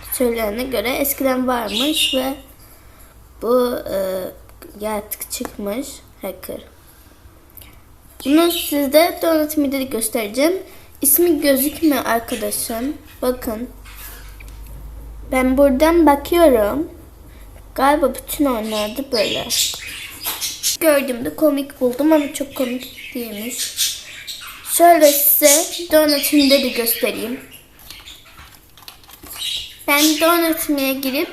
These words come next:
eski sü-, eski sürüme girdim. Şuradan göstereyim sizlere. Burada değil. Burada değil. Gördüğünüz gibi burada değil. Ama buradan geliyorsunuz.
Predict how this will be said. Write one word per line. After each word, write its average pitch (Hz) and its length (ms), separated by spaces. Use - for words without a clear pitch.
eski - 380
sü-, - 240
eski - 380
sürüme 269 560
girdim. 233 600
Şuradan 254 680
göstereyim 262 520
sizlere. 220 680
Burada 269 340
değil. 254 380
Burada 302 420
değil. 277 280
Gördüğünüz 294 500
gibi 240 280
burada 240 380
değil. 240 500
Ama 269 420
buradan 294 440
geliyorsunuz. 277 720